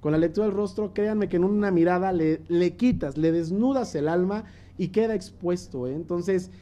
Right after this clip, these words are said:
pues es una información que obviamente hay que saber manejar con mucho cuidado, porque de lo contrario, pues obviamente puede traer ciertas implicaciones. Entonces, de verdad es un curso bien divertido, nos divertimos mucho en el curso, en serio, yo les prometo que todo lo que se ventile ahí, yo no lo digo,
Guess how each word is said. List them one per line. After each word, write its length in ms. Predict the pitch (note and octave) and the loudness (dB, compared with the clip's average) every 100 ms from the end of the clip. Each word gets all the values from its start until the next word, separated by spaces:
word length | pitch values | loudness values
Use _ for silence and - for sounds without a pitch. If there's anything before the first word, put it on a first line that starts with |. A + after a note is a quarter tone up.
| - | -20
pues 100 | - | -2
es 100 | F#3 | 0
una 140 | C4 C4 | 2 0
información 520 | G#3 E3+ D#3 F3 F#3 | 0 -2 0 -2 -2
que 100 | - | -4
obviamente 360 | D#4+ A3+ F3 | -4 -4 -4
hay 40 | F#3 | -4
que 60 | |
saber 240 | - C#3+ E3 | -6 -6 -4
manejar 300 | D3+ B2+ D#3 | -6 -8 -6
con 120 | C#3 | -6
mucho 220 | D#3 D3+ | -6 -8
cuidado, 400 | - B2 C3 D#3 | -6 -4 -2 -2
porque 220 | D3 A2+ | -4 -8
de 100 | A#2 | -6
lo 100 | A2 | -6
contrario, 600 | G#2+ A2 A2+ A#2 C3+ F3 - - - | -8 -10 -6 -4 -2 -2 -4 -12 -14
pues 180 | - A#2 | -12 -8
obviamente 640 | B2 D3+ D#3+ C3+ F#3 E3+ A#2 | -4 -4 -4 -4 -4 -4 -4
puede 320 | - B2+ C#3 | -6 -4 -4
traer 320 | C3+ A#2+ B2 | -4 -4 -4
ciertas 320 | B2 C3 C3 | -4 -8 -8
implicaciones. 560 | B2 A#2 A#2+ C3 D#3 A3 | -10 -8 -8 -4 0 0
Entonces, 500 | G#3 G#3+ B3 B3 B3 - - - | 0 0 2 2 0 -10 -20 2
de 120 | A3 | 4
verdad 140 | C#4 | 4
es 80 | D#4 | 2
un 80 | D4+ | 0
curso 180 | C#4+ B3+ | 0 -2
bien 120 | C4 | 0
divertido, 380 | A3+ E3+ G3 G#3+ | 2 2 2 2
nos 160 | F#3 | 2
divertimos 440 | D#3 E3+ E3 A#3 A#3+ | 2 0 0 -6 -4
mucho 260 | F#3+ F#3 | -6 -6
en 60 | F3+ | -6
el 140 | C3+ | -6
curso, 420 | D3 C#3+ C#3+ F3 - | -6 -6 -4 -6 -6
en 140 | A#2+ | -8
serio, 280 | C#3 D3+ F3 | -4 0 2
yo 140 | D#3+ | 2
les 120 | E3+ | 0
prometo 360 | E3+ C#3 D#3 D#3+ | -2 -4 -4 -4
que 120 | D#3+ | -6
todo 160 | B2+ E3 | -2 -2
lo 120 | D3+ | -2
que 60 | - | -4
se 100 | B2 | -6
ventile 400 | A#2+ A#2+ D#3 D#3 | -6 -2 0 0
ahí, 280 | D3+ F#3 C#3 | 0 -2 -4
yo 160 | D3 | -4
no 80 | D#3+ | -2
lo 120 | B2+ | -4
digo, 380 | B2+ D#3 F3+ B3 | -2 0 0 -2